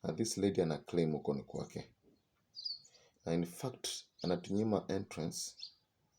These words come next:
ya kuingia kwa hiyo nyumba. Juu afisa lazima angeingia,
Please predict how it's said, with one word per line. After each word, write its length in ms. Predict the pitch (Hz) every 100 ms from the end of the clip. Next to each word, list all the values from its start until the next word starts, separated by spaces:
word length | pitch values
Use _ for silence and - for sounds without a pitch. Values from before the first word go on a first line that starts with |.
| _ _ - - _ _ _ _ -
ya 140 | 87
kuingia 320 | 87 85 90
kwa 140 | 87 78
hiyo 120 | 76
nyumba. 520 | 76 80 90 160 - - - - - - - _ _ _ _
Juu 300 | 90 85 -
afisa 280 | 90 - -
lazima 380 | 101 80 95 92
angeingia, 480 | 76 73 73 110